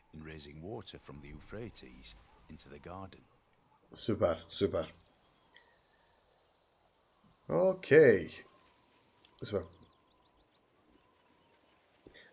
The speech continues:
Speaker 2: Rakibin era skorunu düşürmek için yapılabilecek bir şey var mı? Ee, ya o arka taraftaki aldığı boostları vesaire engelleyemezsin. Ama ondan önce,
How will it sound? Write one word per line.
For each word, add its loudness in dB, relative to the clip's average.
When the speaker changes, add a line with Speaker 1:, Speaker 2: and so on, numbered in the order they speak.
Speaker 2:
Rakibin 10
era 12
skorunu 6
düşürmek 6
için 6
yapılabilecek 6
bir -4
şey 12
var 12
mı? 6
Ee, 8
ya 6
o 4
arka 12
taraftaki 10
aldığı 12
boostları 10
vesaire 10
engelleyemezsin. 12
Ama 10
ondan 12
önce, 10